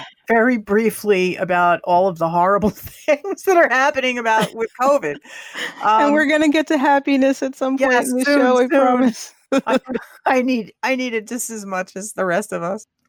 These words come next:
Speaker 2: As of last week, the C D C is no longer collecting data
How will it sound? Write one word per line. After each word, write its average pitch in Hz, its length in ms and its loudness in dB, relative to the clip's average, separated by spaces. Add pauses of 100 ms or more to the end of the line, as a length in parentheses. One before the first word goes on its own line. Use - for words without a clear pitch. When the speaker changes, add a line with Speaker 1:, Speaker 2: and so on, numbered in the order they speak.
(240)
Speaker 2:
As 190 260 -2
of 202 360 2
last 190 340 -2
week, 262 480 -4 (560)
the 202 80 -8
C 233 280 -6
D 220 180 -4
C 214 360 -6
is 190 140 -4
no 190 200 0
longer 180 800 0
collecting 175 580 -2
data 165 680 0